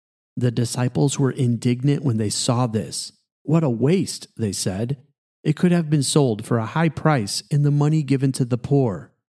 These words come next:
But Jesus, aware of this, replied, "Why criticize this woman for doing such a good thing to me? You will always have the poor among you, but you will not always have me.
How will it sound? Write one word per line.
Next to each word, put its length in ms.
But 220
Jesus, 680
aware 440
of 180
this, 480
replied, 680
"Why 220
criticize 680
this 260
woman 400
for 120
doing 440
such 260
a 60
good 280
thing 420
to 100
me? 340
You 160
will 140
always 400
have 160
the 100
poor 400
among 360
you, 320
but 120
you 180
will 160
not 320
always 280
have 200
me. 440